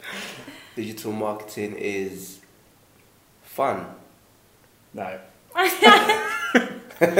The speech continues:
Speaker 2: let's have a couple more goes.
Speaker 3: Okay,
Speaker 2: We
Speaker 3: right,
Speaker 2: can
Speaker 3: let's
Speaker 2: do
Speaker 1: Yeah, a
Speaker 3: have,
Speaker 1: couple
Speaker 3: let's
Speaker 1: more.
Speaker 3: have one more each.
Speaker 1: One more each.
Speaker 3: Uh, okay, digital marketing is trending.
Speaker 2: No.
Speaker 3: <laughs> I don't know.
Speaker 1: <laughs> I'm typing into my imaginary laptop,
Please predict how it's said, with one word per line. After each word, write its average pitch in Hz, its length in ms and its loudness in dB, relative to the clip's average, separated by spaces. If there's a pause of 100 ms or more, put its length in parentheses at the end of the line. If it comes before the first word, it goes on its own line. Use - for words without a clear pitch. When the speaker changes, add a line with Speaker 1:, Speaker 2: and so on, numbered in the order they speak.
(440)
Speaker 2:
let's - 120 4
have 160 160 10
a - 60 10
couple 175 300 8
more 156 220 10
goes. - 180 6
Speaker 3:
Okay, 262 220 10
Speaker 2:
We 240 60 8
Speaker 3:
right, 233 80 12
Speaker 2:
can 180 120 8
Speaker 3:
let's 185 100 12
Speaker 2:
do 175 80 12
Speaker 1:
Yeah, - 20 12
a - 60 12
Speaker 3:
have, 202 140 12
Speaker 1:
couple 202 160 8
Speaker 3:
let's - 200 10
Speaker 1:
more. 349 100 10
Speaker 3:
have 330 120 6
one 320 180 6
more 277 220 2
each. 214 80 4
Speaker 1:
One 139 140 6
more 131 180 6
each. - 500 0
Speaker 3:
Uh, 233 220 8
okay, 233 360 0
digital 254 400 -2
marketing 233 840 -2 (100)
is 214 560 -4 (320)
trending. 214 720 -8 (220)
Speaker 2:
No. - 60 -8
Speaker 3:
<laughs> - 20 4
I 359 480 6
don't 233 200 -2
know. 214 680 -2 (400)
Speaker 1:
<laughs> - 340 -20
I'm 101 60 -16
typing 92 380 -8
into 87 180 -14
my 82 220 -12
imaginary 90 500 -10
laptop, - 420 -12